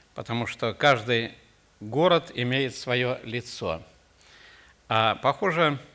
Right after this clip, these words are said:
можно, может быть и похоже, потому что тоже люди на двух ногах ходят, по два глаза, и такие же жизнерадостные, веселые, как и в других городах.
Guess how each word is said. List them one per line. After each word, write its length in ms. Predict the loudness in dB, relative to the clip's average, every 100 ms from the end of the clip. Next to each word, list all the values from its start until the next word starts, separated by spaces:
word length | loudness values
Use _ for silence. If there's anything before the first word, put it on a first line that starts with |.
| _ _ -20 -20 _ _ _ _ _ _ _
можно, 340 | -2 -2 -4 -8
может 360 | -6 -2 -2 -2
быть 220 | -8 -6
и 20 |
похоже, 420 | -4 -4 -4 -8
потому 360 | -8 -4 -2 -2
что 360 | -2 -2 -2 -8 -20 -20 -20 _
тоже 500 | 0 2 0 -4 -6 -14 -16
люди 300 | -8 -6 -4
на 160 | -2 -2
двух 260 | -2 -8 -6
ногах 300 | -4 -4 -4
ходят, 400 | -8 -6 -6 -6
по 80 |
два 220 | -4 -2 -2
глаза, 480 | -2 -4 -6 -10 -12 _ _ -20 -20 -20 _ _ _
и 480 | -8 -4 0 0 -2 -8 -16 -20 _ _ -6
такие 340 | -4 -2 -2
же 300 | -4 -8 -8 -14 _ -20 -20 -20 -20 -20 -20 _
жизнерадостные, 920 | -8 -6 -4 0 2 0 -4 -6 -4
веселые, 400 | -4 -6 -6 -6
как 260 | -6 -6 -6
и 40 |
в 40 | -8
других 380 | -8 -8 -8 -8
городах. 640 | -6 -6 -6 -10 -12 -20